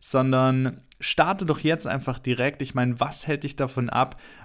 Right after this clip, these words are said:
Was hält dich davon ab, dir ein bisschen Zeit zu nehmen, zehn Minuten, fünfzehn Minuten, zwanzig oder dreißig Minuten für deinen Körper, für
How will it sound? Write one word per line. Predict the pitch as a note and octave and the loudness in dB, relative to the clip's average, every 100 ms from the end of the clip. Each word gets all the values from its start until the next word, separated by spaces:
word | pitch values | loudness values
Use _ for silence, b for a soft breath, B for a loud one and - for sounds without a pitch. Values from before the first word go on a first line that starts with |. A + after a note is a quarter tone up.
| - | -2
Was | - C#3+ | 0 2
hält | D3 C#3 | 0 0
dich | C#3 | -4
davon | C3 B2+ B2+ | -4 -4 -2
ab, | - C3+ - - | 0 -2 -4 0
dir | B2+ B2+ B2 B2 b b b b b - | 4 4 4 0 b b b b b -6
ein | B2+ B2 B2 A#2+ G#2 - _ - | 0 2 2 0 -4 -12 _ 0
bisschen | F3 - E3 | 2 2 0
Zeit | C3+ C#3 A2+ D3 | 0 0 -2 -2
zu | - | 0
nehmen, | C#3 C3+ C3 C3 - | 2 4 4 2 0
zehn | D#3+ D3 | 2 4
Minuten, | C#3+ C#3 C#3 C#3 C3 | 2 2 0 -2 -2
fünfzehn | D3+ D3+ D3+ C3+ | -2 -2 -2 0
Minuten, | B2+ C3 C3 B2+ | 2 2 0 -4
zwanzig | - C3+ D3 B2+ C3+ | 0 0 0 -2 -2
oder | A#2+ | -2
dreißig | - A2+ C#3 C#3 C3 | 2 2 2 -2 0
Minuten | B2+ C3 C3 C3 B2+ | 2 4 2 2 0
für | C3 - D#3 | -2 0 4
deinen | D3 C#3 C3 | 6 6 2
Körper, | B2+ - C#3+ C#3 C3 C3 C3 B B _ | 0 2 2 4 4 4 -2 B B _
für | - - C#3+ C#3 C#3 C#3 | -10 4 8 8 8 4